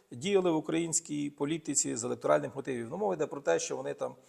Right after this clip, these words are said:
ніби дивилися на підтримку, не підтримку, от надання цих крилатих ракет Таурус. До цього часу там насправді ситуація непроста, постійно серйозні там ідуть суперечки, дискусії всередині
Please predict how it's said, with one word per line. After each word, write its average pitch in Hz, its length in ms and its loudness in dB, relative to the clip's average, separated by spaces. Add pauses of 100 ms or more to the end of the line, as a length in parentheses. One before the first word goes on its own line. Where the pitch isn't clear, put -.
(320)
ніби 147 240 -2
дивилися 143 520 2
на 127 80 -4
підтримку, 135 480 -6
не 127 80 -10
підтримку, 139 480 -6
от 120 120 -10
надання 127 360 -10
цих 127 200 -2
крилатих 127 480 -4
ракет 131 300 -6
Таурус. 180 400 0
До 139 140 -6
цього 143 240 -2
часу 139 340 -2
там 127 160 -8
насправді 123 440 -6
ситуація 127 600 -2 (300)
непроста, 165 580 4
постійно 143 800 -4
серйозні 139 580 0
там 123 220 -12
ідуть 120 320 -12
суперечки, 165 800 2
дискусії 143 680 0 (420)
всередині 139 640 2